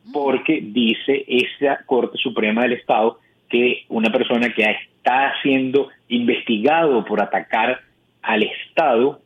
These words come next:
Speaker 2: no puede ser candidato presidencial. Y todo está a la espera de lo que diga la Corte Suprema de Justicia de los Estados Unidos,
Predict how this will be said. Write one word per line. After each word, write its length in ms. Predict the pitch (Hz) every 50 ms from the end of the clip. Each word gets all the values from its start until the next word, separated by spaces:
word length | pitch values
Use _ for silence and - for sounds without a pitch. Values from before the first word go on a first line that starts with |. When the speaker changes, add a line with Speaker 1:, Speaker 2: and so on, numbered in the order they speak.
| _
Speaker 2:
no 260 | 120 117 127 120 -
puede 320 | - - 139 131 117 110 -
ser 140 | - 110 101
candidato 360 | 110 101 95 98 92 92 92
presidencial. 520 | - - - - 87 85 - - 90 - - - _ _ _ _ _ _
Y 200 | - 139 127 - -
todo 320 | 175 165 185 190 226 214
está 200 | - - - 170
a 40 | 160
la 60 | 156
espera 360 | 151 - _ - 156 151 151 151
de 80 | 147
lo 100 | 139 123
que 120 | 110 - 113
diga 200 | 113 113 131 135
la 180 | 127 117 - -
Corte 320 | - 127 120 127 - 123
Suprema 440 | - - 110 - 110 107 104 113 113
de 60 | 110
Justicia 440 | 104 - - - - 101 90 - 110
de 40 | 101
los 120 | 95 95
Estados 260 | 95 92 92 95 101 110
Unidos, 340 | 113 104 98 104 120 139